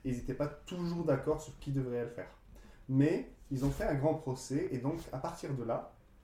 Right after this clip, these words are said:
ils ont dit, « On a fait le procès, on a réglé tout ça. » Et on se rend compte que, en fait, euh, c'était très symbolique pour punir certaines personnes,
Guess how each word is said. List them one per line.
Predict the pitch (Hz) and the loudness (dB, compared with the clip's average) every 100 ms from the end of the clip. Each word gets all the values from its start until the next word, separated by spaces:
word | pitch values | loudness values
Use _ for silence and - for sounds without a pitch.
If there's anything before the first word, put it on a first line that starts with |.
| - - - - - - | -20 -20 -20 -20 -20 -10
ils | 135 127 | -4 -2
ont | 113 | -2
dit, « | 127 | -4
On | 170 | -2
a | 196 | -2
fait | 202 | 2
le | 170 | 2
procès, | - 117 - 151 | 2 -4 -6 -2
on | 156 | 0
a | |
réglé | 143 139 135 135 | 2 6 6 6
tout | 127 | -2
ça. » | - - - - - - - - - - | -10 -16 -20 -20 -20 -20 -18 -16 -16 -8
Et | 123 | -2
on | 120 | 0
se | |
rend | 117 | 0
compte | 117 151 190 - | -2 -2 -2 -4
que, | 127 | -6
en | 110 | -6
fait, | 107 143 175 - - - - - | -6 -6 -6 -12 -20 -20 -20 -10
euh, | 110 107 104 | -6 -4 -6
c'était | 101 135 110 | -8 -8 -8
très | - 175 | -8 -6
symbolique | 170 151 127 143 - | 0 2 2 -2 -4
pour | 120 | -8
punir | - 139 - | -8 -10 -10
certaines | - 139 156 | -12 -6 -4
personnes, | 143 135 - 139 262 | -2 -4 -4 -4 -4